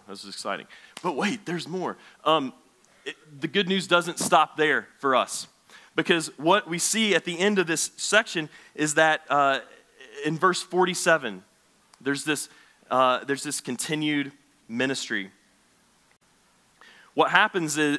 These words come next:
is those people, that community in Jerusalem,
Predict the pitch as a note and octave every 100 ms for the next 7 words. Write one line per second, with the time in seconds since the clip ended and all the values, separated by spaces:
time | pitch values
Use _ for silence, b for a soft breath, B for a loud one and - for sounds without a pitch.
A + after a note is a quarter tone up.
0 | C3+ C#3+ C#3 C3 b b _ _ _ _
1 | _ _ _ _ B2+ D3 G3 G3+ - -
2 | F#3+ F#3 A#2 F#2 - - D3 E3+ - C#3+
3 | D3+ F#3 C#3 A2+ G2+ _ _ _ _ -
4 | D3+ C3+ C#3+ D#3+ E3+ A#2+ G#2 F#2